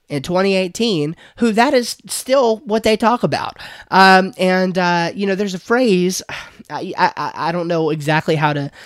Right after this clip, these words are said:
how to say it, but it's something to the effect of this. It, it does no good to take something away from somebody if you don't have something better to replace it with. Um, and I don't know who you could attribute that to, but I think that that's applicable,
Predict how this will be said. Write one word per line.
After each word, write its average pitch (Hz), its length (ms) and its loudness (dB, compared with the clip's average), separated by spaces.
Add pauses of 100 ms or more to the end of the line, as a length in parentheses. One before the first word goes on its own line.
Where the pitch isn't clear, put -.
(140)
how 175 200 2
to 147 120 -2
say 165 300 2
it, 139 100 -4
but 170 100 0
it's 170 100 -4
something 269 300 0
to 196 120 -4
the 180 120 0
effect 165 320 -2
of 135 80 -8
this. 180 260 0
It, 131 140 -8
it 185 140 -2
does 233 200 2
no 202 120 2
good 202 240 0
to 170 80 -10
take 196 220 -2
something 170 280 -2
away 165 300 2
from 151 160 -8
somebody 135 480 -4 (260)
if 175 160 -6
you 185 60 -2
don't 202 160 4
have 185 140 0
something 170 320 -2
better 160 280 4
to 139 160 -4
replace 135 380 -2
it - 80 -6
with. - 240 -16 (280)
Um, 147 680 0 (200)
and 160 240 2
I 175 60 8
don't 165 180 0
know 165 140 2
who 180 160 0
you 165 220 -8
could 160 100 -4
attribute 147 400 -4
that 139 200 -6
to, 135 340 -6 (240)
but 214 120 2
I 254 120 2
think 240 260 2
that 214 140 0
that's 208 220 -4
applicable, 180 760 -8